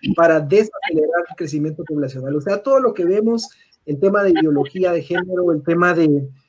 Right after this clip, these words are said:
del aborto, es parte de una agenda económica.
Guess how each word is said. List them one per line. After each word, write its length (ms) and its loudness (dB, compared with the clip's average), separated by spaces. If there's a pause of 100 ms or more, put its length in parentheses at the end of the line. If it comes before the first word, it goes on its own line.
(120)
del 180 2
aborto, 640 0 (320)
es 300 2
parte 380 -2
de 100 4
una 160 -4
agenda 320 -4
económica. 720 -4